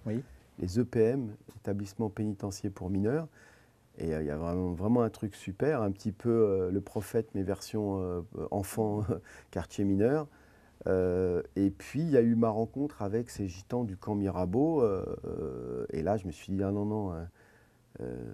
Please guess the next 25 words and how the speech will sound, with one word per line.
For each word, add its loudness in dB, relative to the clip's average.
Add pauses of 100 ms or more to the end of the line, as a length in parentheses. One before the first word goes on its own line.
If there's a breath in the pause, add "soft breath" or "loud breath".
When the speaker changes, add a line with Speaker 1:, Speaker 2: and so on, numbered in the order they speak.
(160)
Speaker 2:
il -8
faut -4
montrer 0
cette -4
réalité. 0
Il 2
y 4
a, 0
j'ai -4
rencontré -4
ce, -8 (180)
Tony, 4
le 2
nain 0
qui -12
joue -2
là, 0
et -4
qui -4
va 4
jouer 2
dans 2
mon 0
prochain -6
film. 0